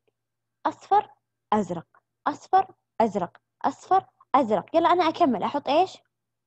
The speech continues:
من الذكي اللي تعلمني؟ آخر شيء وقفنا، توقفنا عنده الأزرق. يلا أكمل أنا، اللي بعد الأزرق إيش؟ أصفر،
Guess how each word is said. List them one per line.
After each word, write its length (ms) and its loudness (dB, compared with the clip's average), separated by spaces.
من 100 -6
الذكي 320 -2
اللي 120 -4
تعلمني؟ 540 -2
آخر 160 -2
شيء 180 0
وقفنا، 400 -2
توقفنا 440 -2
عنده 320 -4
الأزرق. 440 2
يلا 140 0
أكمل 420 -2
أنا، 120 0
اللي 120 -2
بعد 180 0
الأزرق 340 -2
إيش؟ 280 -2
أصفر، 500 -2